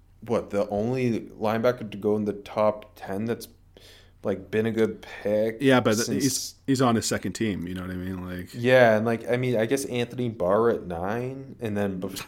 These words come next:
Speaker 2: <laughs>
Speaker 1: like, Luke Kuechly.
Speaker 2: Yeah.
Speaker 1: It's a, it's a weird position, so just give me the guy who just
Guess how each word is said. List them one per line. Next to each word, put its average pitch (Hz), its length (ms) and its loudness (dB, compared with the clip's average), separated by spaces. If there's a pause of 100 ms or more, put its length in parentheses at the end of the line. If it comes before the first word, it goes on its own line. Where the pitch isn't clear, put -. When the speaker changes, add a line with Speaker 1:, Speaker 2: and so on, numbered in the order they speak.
Speaker 2:
<laughs> - 100 -20
Speaker 1:
like, - 220 -2
Luke 104 180 -6
Kuechly. 82 540 -12 (680)
Speaker 2:
Yeah. 113 180 4 (2250)
Speaker 1:
It's - 240 -8
a, 143 320 6
it's 127 120 0
a 180 60 4
weird 190 240 0
position, 185 340 -4
so 120 120 -4
just 143 200 -6
give 226 120 -2
me 277 100 0
the 277 80 -2
guy 190 240 2
who 180 400 2 (160)
just 131 200 -10